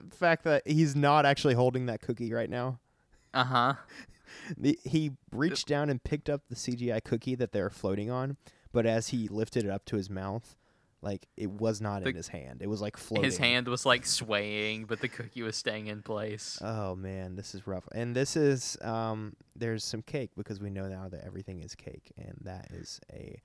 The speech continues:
Speaker 2: That's true.
Speaker 1: twenty twenty joke, and it will not age.
Speaker 2: That's
Speaker 1: Um,
Speaker 2: very weird that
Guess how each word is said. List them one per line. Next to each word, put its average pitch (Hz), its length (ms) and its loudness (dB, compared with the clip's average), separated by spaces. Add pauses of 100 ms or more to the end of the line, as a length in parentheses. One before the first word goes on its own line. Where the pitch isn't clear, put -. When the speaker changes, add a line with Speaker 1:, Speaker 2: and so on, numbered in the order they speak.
(200)
Speaker 2:
That's 127 440 8
true. 107 300 -2
Speaker 1:
twenty 135 300 0
twenty 120 280 -2
joke, 101 460 -4 (120)
and 98 140 -8
it 92 100 -8
will 90 140 -6
not 82 340 -10
age. - 520 -12 (600)
Speaker 2:
That's 277 360 -8
Speaker 1:
Um, 247 60 -8
Speaker 2:
very 359 280 0
weird 135 560 2
that 110 360 2